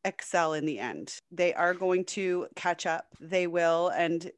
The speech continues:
and, you know, maybe it's gonna mean that next year they'll need a little bit of extra assistance for certain things, but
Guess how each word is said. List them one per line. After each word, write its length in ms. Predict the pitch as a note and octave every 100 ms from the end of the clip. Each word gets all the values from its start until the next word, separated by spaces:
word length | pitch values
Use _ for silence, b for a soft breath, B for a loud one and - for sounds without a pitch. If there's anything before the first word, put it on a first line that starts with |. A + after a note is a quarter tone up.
| _
and, 340 | E3 D#3+ D#3+ -
you 100 | F3+
know, 120 | E3
maybe 300 | E3 E3+ F3+
it's 140 | F#3
gonna 200 | - G3
mean 300 | F#3+ F#3+ F#3+
that 140 | F3+ -
next 340 | E3 - -
year 260 | F3+ F3+ F3
they'll 180 | E3+ D#3
need 200 | E3 D#3+
a 60 |
little 220 | D3+ D#3+
bit 160 | D#3+ D#3+
of 100 | D3+ -
extra 840 | E3 - - E3+ D#3+ D#3+ D#3+ D#3+ D#3+ b b b -
assistance 640 | F3+ - G#3+ - G3+ G#3
for 120 | -
certain 360 | G3 G#3 F#3 F#3
things, 340 | F#3+ F3 F3+
but 280 | - E3+ D#3+